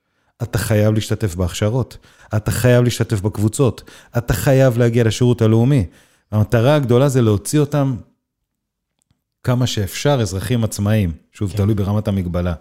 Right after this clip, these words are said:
Speaker 2: זה, זה שני, זה שתי אוכלוסיות שמסורתית הם הכי, אה, פגיעות לעניין הזה, זה הסופר עשירים והסופר מהצד השני,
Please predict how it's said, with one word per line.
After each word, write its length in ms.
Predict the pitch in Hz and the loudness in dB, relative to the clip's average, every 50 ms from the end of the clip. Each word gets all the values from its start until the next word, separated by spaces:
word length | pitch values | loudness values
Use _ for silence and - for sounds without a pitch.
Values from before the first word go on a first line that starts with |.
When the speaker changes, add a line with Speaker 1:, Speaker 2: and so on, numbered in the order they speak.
| _ - | _ -14
Speaker 2:
זה, 160 | 110 101 101 | -12 -10 -8
זה 80 | 104 | -8
שני, 160 | - - 127 131 - | -6 -4 -4 -4 -4
זה 140 | 107 101 101 | -6 -8 -8
שתי 200 | 90 - - 127 | -8 -4 -2 -2
אוכלוסיות 720 | 131 123 127 117 104 - - 104 110 117 117 - _ _ _ | -2 -2 -4 -8 -8 -6 -4 -2 -2 -2 -4 -6 _ _ _
שמסורתית 1200 | - - - - - 101 98 92 92 95 87 - - 107 95 95 92 - - 117 127 123 123 - _ _ - | -18 -16 -16 -10 -8 -6 -6 -4 -6 -6 -8 -8 -6 -6 -4 -6 -6 -4 -4 -4 -4 -4 -6 -14 _ _ -10
הם 180 | 104 104 101 | -8 -6 -6
הכי, 760 | 95 - - - - 113 113 117 120 117 113 113 110 104 - - - | -6 -8 -10 -6 -4 -4 -2 -2 -2 -2 -2 -2 -4 -6 -6 -8 -6
אה, 40 | 104 98 95 95 95 92 92 92 90 90 92 | -6 -4 -4 -4 -4 -4 -4 -6 -8 -10 -12
פגיעות 420 | 98 95 95 98 98 101 107 - 107 | -14 -8 -6 -4 -2 -2 -2 -4 -4
לעניין 280 | 101 98 98 107 113 | -4 -4 -2 -2 -4
הזה, 220 | 123 123 131 127 104 | -4 -4 -4 -6 -6
זה 180 | 92 95 90 87 85 82 - _ _ _ | -6 -6 -6 -6 -8 -10 -14 _ _ _
הסופר 320 | - - 160 151 175 139 | -8 -8 -6 -4 -2 -4
עשירים 520 | 123 - - - 110 120 143 165 185 208 220 _ _ _ _ _ _ _ _ _ _ _ | -4 -4 -4 -6 -4 -4 -4 -4 -4 -6 -8 _ _ _ _ _ _ _ _ _ _ _
והסופר 600 | 104 95 101 98 - - 123 113 - - 110 104 95 - | -10 -6 -6 -6 -6 -6 -8 -8 -4 -4 -4 -4 -4 -4
מהצד 280 | 101 95 - - 104 | -6 -6 -4 -4 -4
השני, 380 | 107 - - 101 104 117 143 | -4 -4 -4 -4 -4 -4 -6